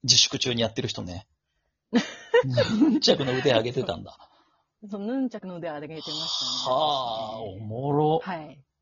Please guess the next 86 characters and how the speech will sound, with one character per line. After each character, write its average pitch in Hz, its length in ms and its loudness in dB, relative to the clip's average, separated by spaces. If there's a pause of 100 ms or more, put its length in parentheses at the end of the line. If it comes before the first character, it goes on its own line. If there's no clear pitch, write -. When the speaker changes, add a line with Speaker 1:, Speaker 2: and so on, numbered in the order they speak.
(160)
Speaker 1:
忍 170 260 2
者 131 160 0
ね。 113 120 -2
Speaker 2:
お 127 120 2
い - 220 -8
や。 - 80 -16 (320)
Speaker 1:
確 131 280 -2
か 127 80 -2
に 113 120 -4
忍 139 220 -2
者 131 100 0
な 113 120 0
り - 80 -2
た 185 120 0
か 180 80 -2
っ - 60 -6
た 123 80 -2
な、 127 140 2
Speaker 2:
う 147 40 4
ん。 - 40 2
Speaker 1:
俺 131 100 -2
も 117 100 -6
ち - 120 -6
っ - 40 -14
ち 127 60 -8
ゃ 117 40 -6
い 113 40 -10
頃、 117 180 -10
実 113 240 -14
は。 - 160 -10 (760)
Speaker 2:
や 254 100 2
っ - 100 -2
ぱ - 140 -12
憧 196 220 -10
れ 214 80 -10
ま 254 80 -6
す - 120 -6
よ 415 100 -2
ね。 254 100 -8
Speaker 1:
ね、 135 420 -4
小 - 180 -2
学 160 140 -2
校 151 140 0
の 113 80 -2
頃 113 200 2
は 101 120 4
ね、 104 420 -4
手 - 140 0
裏 139 100 2
剣 151 320 -2 (180)
作 - 180 -4
っ - 20 -8
て 117 140 -8
投 120 120 4
げ 135 80 2
て 127 100 -8
た - 120 -8
よ。 82 160 -16 (580)
自 - 140 2
作 139 240 0
の 202 80 4
手 311 60 8
裏 440 200 6
剣。 - 140 4
Speaker 2:
あ、 - 20 4
本 - 60 -6
当 - 0 -
に？ - 0 -
あ、 - 0 - (760)
す - 240 -14
げ 202 120 -6
え。 208 160 -6
え、 208 100 -4
あ 233 100 2
の、 233 220 4
か-、 - 240 -8 (100)
紙 262 380 2 (140)
み 151 100 -10
た - 80 -10
い - 40 -16
な。 202 80 -20
か-、 - 180 -16 (180)
ペ 233 60 -8
ー 254 80 -8
パ 202 80 -12
ー？ 226 180 -8